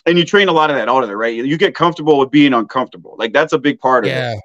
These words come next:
Speaker 1: You learn how to, you learn how to deal with all that stuff. And that's a big part of doing the job, is you learn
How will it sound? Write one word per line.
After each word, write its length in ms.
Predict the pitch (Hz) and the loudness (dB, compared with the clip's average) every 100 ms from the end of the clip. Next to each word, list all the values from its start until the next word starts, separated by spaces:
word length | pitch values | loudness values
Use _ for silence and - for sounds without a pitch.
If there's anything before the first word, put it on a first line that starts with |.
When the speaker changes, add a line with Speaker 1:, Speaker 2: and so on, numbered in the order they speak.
| _ _ | _ _
Speaker 1:
You 160 | 135 139 | 2 4
learn 240 | 160 180 | 4 2
how 160 | 160 160 | 2 2
to, 160 | 156 127 | 2 0
you 160 | 127 139 | -4 -2
learn 200 | 156 165 | 0 0
how 120 | 175 | 0
to 100 | 170 | -2
deal 280 | 143 147 156 | 0 0 0
with 100 | 135 | 0
all 240 | 117 107 | -2 -2
that 160 | 104 95 | -4 -6
stuff. 320 | - 98 92 | -8 -8 -8
And 140 | - 123 | -4 0
that's 260 | 160 147 - | 0 -2 -2
a 200 | 135 117 | 0 2
big 200 | 135 143 | 0 0
part 180 | 151 139 | 0 0
of 80 | |
doing 160 | 131 135 | -2 -2
the 80 | 107 | -4
job, 320 | 101 107 101 | -4 -4 -4
is 140 | 104 | -8
you 120 | 113 123 | -8 -4
learn 440 | 135 151 147 147 | 2 4 4 2